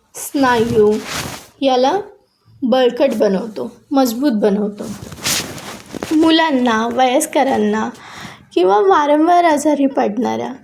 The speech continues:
लोकांना हा उपाय जो आहे तो सर्वोत्तम आहे. तिसरं म्हणजे पचनशक्तीसाठी आवळा.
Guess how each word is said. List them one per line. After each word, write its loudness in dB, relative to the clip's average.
लोकांना 0
हा 0
उपाय 2
जो 2
आहे 2
तो -2
सर्वोत्तम 0
आहे. -2
तिसरं 4
म्हणजे 2
पचनशक्तीसाठी -2
आवळा. -2